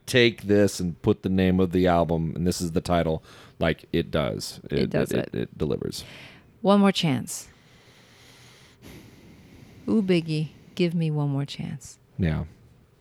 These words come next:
Speaker 2: This is, uh, starts with a bunch of answering machine, answering machine messages from women
Speaker 1: That's
Speaker 2: who
Speaker 1: right.
Speaker 2: are pretty super the hell mad at him,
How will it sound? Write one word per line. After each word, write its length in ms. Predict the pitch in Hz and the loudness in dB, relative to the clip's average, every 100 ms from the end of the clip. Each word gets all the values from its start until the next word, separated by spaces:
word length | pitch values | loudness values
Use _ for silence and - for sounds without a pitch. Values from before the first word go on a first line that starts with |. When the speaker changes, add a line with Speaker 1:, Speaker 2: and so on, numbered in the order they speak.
| _ _ _ _ _ _ - _ - | _ _ _ _ _ _ -20 _ -6
Speaker 2:
This 220 | 185 - | -4 0
is, 160 | 233 220 | 0 2
uh, 720 | 220 214 214 208 208 208 208 | 4 6 6 4 4 4 2
starts 260 | - 233 | 2 0
with 100 | 226 | 2
a 40 | 220 | 2
bunch 240 | 226 220 | 4 4
of 200 | 233 202 - - - - - - - | 4 2 -4 -18 -18 -20 -20 -8 4
answering 400 | 254 240 247 226 | 4 6 4 4
machine, 640 | 208 226 208 196 190 185 - | 4 4 6 6 4 0 0
answering 360 | - 233 277 247 | 2 4 4 4
machine 400 | 226 - 214 190 | 4 6 6 6
messages 480 | 185 185 156 147 160 | 4 2 0 2 2
from 340 | 175 156 - | 0 -2 0
women 240 | 175 170 160 | 2 4 6
Speaker 1:
That's 100 | 180 | 6
Speaker 2:
who 60 | |
Speaker 1:
right. 80 | 160 | 6
Speaker 2:
are 260 | 151 147 127 - | 4 4 0 -10
pretty 760 | - - 349 320 277 226 180 | -14 0 4 6 6 6 4
super 260 | 185 220 185 | 2 2 4
the 80 | 170 | 4
hell 200 | 170 160 | 4 4
mad 240 | 156 147 | 4 4
at 100 | 151 | 4
him, 360 | 156 160 160 160 | 4 4 2 0